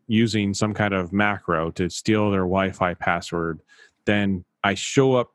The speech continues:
next to the organization with that Wi-Fi password to start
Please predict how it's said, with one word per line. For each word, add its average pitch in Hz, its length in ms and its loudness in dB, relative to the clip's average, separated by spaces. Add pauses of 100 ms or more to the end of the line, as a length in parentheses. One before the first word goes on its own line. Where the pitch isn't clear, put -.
(200)
next 117 340 0
to 113 100 2
the 101 140 2
organization 95 640 -2
with 135 200 2
that 104 180 0
Wi-Fi 92 440 0
password 85 600 -2
to - 80 -14
start 101 340 0